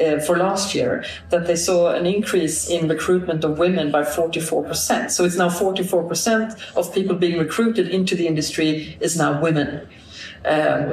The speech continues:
and this is the numbers from twenty twenty-two, of course. Um, we don't know if this, uh, increase is gonna hold up, but, uh, that has to be put into perspective with the people who are already in this industry.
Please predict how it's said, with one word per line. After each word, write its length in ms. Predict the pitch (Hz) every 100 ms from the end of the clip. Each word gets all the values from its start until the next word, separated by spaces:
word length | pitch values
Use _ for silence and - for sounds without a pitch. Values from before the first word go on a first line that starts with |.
| -
and 100 | 170
this 160 | 180 170
is 160 | -
the 80 | 165
numbers 320 | 160 160 156
from 300 | - 151 147
twenty 340 | - 156 147 147
twenty-two, 580 | 151 135 143 - 220
of 160 | 185 -
course. 500 | 202 196 233 - -
Um, 680 | 160 151 151 147 151 147 147 -
we 100 | 170
don't 220 | 156 156
know 120 | 147
if 120 | 147
this, 400 | 156 143 - -
uh, 280 | 143 143 - - - - - - - - - -
increase 520 | 165 170 170 190 180 180
is 140 | 170
gonna 520 | 165 160 156 151 151
hold 320 | - 160 156
up, 400 | 156 - - -
but, 220 | 160 175 175 - - - -
uh, 320 | 170 165 180
that 220 | 214 254
has 160 | 220 226
to 80 | 202
be 100 | 202
put 220 | 208 202
into 180 | 185 185
perspective 960 | 175 - 302 - 170 160 170 - 147 180
with 100 | 185
the 80 |
people 280 | 185 185 180
who 140 | 175 180
are 160 | 170
already 480 | 185 190 202 214 170
in 80 | 151
this 260 | 151 -
industry. 540 | 170 151 147 - 120